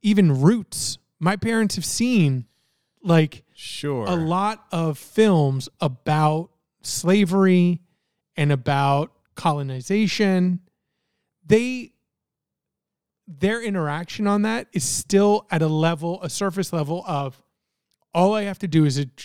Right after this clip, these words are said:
Speaker 1: is acknowledge how awful it is that people had to experience that.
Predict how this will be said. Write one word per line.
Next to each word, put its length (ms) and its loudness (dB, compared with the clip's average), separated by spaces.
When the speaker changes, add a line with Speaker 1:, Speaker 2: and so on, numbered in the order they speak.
Speaker 1:
is 480 -4
acknowledge 760 -2
how 220 -2
awful 480 0
it 120 -4
is 160 -6
that 140 -8
people 240 -6
had 100 -4
to 60 0
experience 520 -6
that. 180 -18